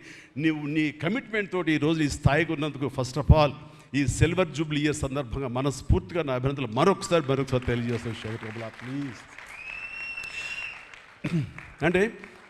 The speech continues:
శేఖర్ కమల సినిమాలు నేను ఎప్పుడు చూస్తూనే ఉన్నాను, అన్నీ చూశాను దాదాపుగా. అది వాస్తవానికి, నిజానికి చాలా దగ్గరగా అనిపిస్తాయి. అంటే, తన ఫస్ట్ పిక్చర్ చూస్తుంటే ఆ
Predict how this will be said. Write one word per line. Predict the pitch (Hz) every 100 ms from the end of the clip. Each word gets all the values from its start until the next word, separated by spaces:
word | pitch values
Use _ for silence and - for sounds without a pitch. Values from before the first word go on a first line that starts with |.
| - - - -
శేఖర్ | - 143 196 220
కమల | 190 196 185 180
సినిమాలు | 170 156 160 185 170 160
నేను | 147
ఎప్పుడు | 131 - 151 156 135
చూస్తూనే | 131 - 147
ఉన్నాను, | 135 127 123 127
అన్నీ | 117 135
చూశాను | 160 135 120 123
దాదాపుగా. | 107 107 113 113 110 113 - - - _ _ _ -
అది | 160 160 196 208 - -
వాస్తవానికి, | 127 131 190 - 214 196 156 127 104 104
నిజానికి | 117 143 185 214 214 185 180 - - - - 143 127 - - - - - - - 175
చాలా | 247 277
దగ్గరగా | 269 175 196 185
అనిపిస్తాయి. | 160 131 113 110 107
అంటే, | 147 180 185 - - - _
తన | 143
ఫస్ట్ | 131 135 139 -
పిక్చర్ | 208 - 180
చూస్తుంటే | 165 - 165 165 147 160 151 - - - _
ఆ | 131 135